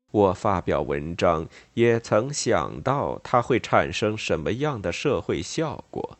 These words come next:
但是我所想望的社会效果与作品实际上产生的常常有所不同。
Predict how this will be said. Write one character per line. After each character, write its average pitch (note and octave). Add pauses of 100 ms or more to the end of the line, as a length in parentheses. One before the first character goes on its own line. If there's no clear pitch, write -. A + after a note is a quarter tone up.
(720)
但 C#3
是 G#2+ (220)
我 C#3+
所 A2
想 D2
望 A#2
的 E2+
社 A2
会 F#2+
效 F#2+
果 A1 (300)
与 B2+
作 B2+
品 G2+
实 G#2
际 A#2+
上 F#2
产 D2
生 C3+
的 F#2+ (340)
常 C#3+
常 A#2
有 C#2+
所 -
不 F#2
同。 -